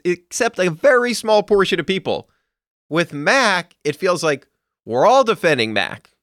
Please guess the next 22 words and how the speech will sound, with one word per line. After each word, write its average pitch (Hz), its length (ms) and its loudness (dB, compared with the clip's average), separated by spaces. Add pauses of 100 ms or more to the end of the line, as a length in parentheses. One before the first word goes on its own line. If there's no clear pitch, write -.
(360)
We're 147 220 4
all 226 240 4
making 208 360 -2
excuses 123 540 -6
for 120 140 -8
Mac. 98 400 -4 (480)
And 180 320 0 (320)
the 175 140 -2
interesting 254 460 -4
thing 196 200 -6
to 156 120 -10
me, 165 160 -4
just 131 240 -8
going 147 320 -6
forward 135 320 -2
with 117 100 -4
this 117 160 -8
whole 120 160 -2
situation 113 580 -6
with 95 180 -10
Mac, 151 380 -2
is, 117 520 -4